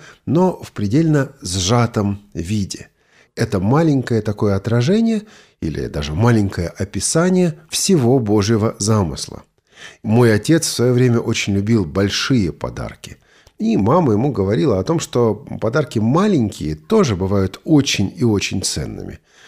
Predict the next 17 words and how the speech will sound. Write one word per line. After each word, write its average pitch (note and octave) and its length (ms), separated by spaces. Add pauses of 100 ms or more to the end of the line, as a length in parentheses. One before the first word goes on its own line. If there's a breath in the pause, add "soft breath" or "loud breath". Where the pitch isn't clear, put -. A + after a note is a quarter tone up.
(260 soft breath)
Так - 160
вот, A#2 200
эти C3+ 300
два G#2+ 260
стиха F#2+ 580
книги E2 280
пророка D2+ 440
Осии, D#2 600
третья E2 380
глава, F#3+ 380 (380 loud breath)
это A#2+ 360
очень F#3+ 420
маленький, E3 600
но B2 180
бесконечно A2+ 960
ценный F2 580
фрагмент C3 600